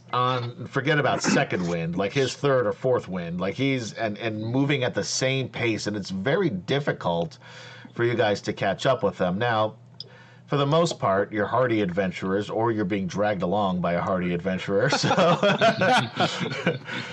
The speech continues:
so you're able to keep up, but Z-, but Zarek is definitely a good five or six feet ahead of everybody else, um, you know, as you go through this.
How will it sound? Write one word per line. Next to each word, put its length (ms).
so 200
you're 220
able 460
to 360
keep 400
up, 380
but 240
Z-, 320
but 180
Zarek 440
is 200
definitely 760
a 40
good 500
five 300
or 80
six 320
feet 240
ahead 540
of 220
everybody 580
else, 480
um, 720
you 120
know, 80
as 240
you 80
go 160
through 240
this. 320